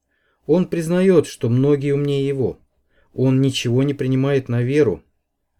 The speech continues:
Подходит критически к любому авторитету.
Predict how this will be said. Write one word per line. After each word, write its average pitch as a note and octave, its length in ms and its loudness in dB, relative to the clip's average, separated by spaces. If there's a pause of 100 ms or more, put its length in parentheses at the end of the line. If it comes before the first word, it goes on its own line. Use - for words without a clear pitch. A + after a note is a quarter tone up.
(320)
Подходит D#3 440 -2
критически - 680 -10
к - 80 -14
любому B2 380 2
авторитету. C#3+ 720 -6